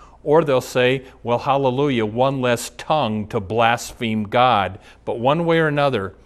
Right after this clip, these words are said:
everybody glorifies God. Many years ago, there was a Norwegian pastor.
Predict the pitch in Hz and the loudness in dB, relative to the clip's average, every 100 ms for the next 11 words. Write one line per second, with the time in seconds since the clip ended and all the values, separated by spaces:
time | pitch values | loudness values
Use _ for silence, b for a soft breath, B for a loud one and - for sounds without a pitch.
0 | - - 123 156 147 143 131 127 123 120 | -20 -8 -4 -2 0 0 0 0 0 2
1 | 113 107 98 - 95 87 - - - _ | 0 0 -4 -6 -6 -8 -12 -20 -20 _
2 | _ - b b b b b _ - - | _ -20 b b b b b _ -20 -20
3 | - _ _ _ - b b b b - | -20 _ _ _ -20 b b b b -8
4 | 117 131 127 123 120 117 117 117 110 104 | -2 0 0 0 -4 -2 0 0 -2 -2
5 | 95 101 98 - b b b b b b | -6 -6 -6 -10 b b b b b b
6 | b b - 120 120 113 120 113 107 101 | b b -6 0 0 0 -2 -2 -6 -6
7 | - 120 127 - 90 87 | -6 -4 -6 -10 -12 -14